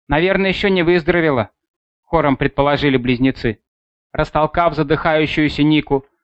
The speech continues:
они всей ватагой отвели её домой и передали заспанной Яне. Выходные уже прошли, и родители уехали в город. Ника с Яной были оставлены на хозяйстве одни до следующей субботы.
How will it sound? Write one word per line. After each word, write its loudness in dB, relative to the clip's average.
они 2
всей 0
ватагой 0
отвели -2
её 0
домой 0
и -2
передали -2
заспанной 0
Яне. 0
Выходные 0
уже 0
прошли, -2
и -2
родители 0
уехали 0
в -4
город. -2
Ника 0
с -4
Яной 0
были 0
оставлены 0
на 0
хозяйстве -2
одни 0
до 0
следующей -2
субботы. -2